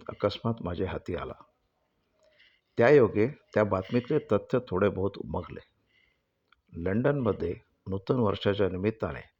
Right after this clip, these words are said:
तिकडच्या हिंदी लोकांची एक सभा भरली होती. त्या प्रसंगी सभा मंदिरात भिंतीवर माझा एक मोठा फोटो लावलेला होता.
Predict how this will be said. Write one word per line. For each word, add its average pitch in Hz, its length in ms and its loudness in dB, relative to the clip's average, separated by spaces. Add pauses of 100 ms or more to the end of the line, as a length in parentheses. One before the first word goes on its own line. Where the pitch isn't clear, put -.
(580)
तिकडच्या 123 440 0
हिंदी 98 440 0
लोकांची 82 540 -2 (260)
एक 117 200 -2
सभा 87 320 -2
भरली 87 300 -8
होती. - 200 -16 (1200)
त्या 117 120 4
प्रसंगी 95 580 0 (400)
सभा 95 240 0
मंदिरात 98 480 -2 (600)
भिंतीवर 113 560 2
माझा 107 300 0 (140)
एक 107 260 0
मोठा 95 280 -4
फोटो - 520 0 (280)
लावलेला 85 400 -2
होता. - 260 -10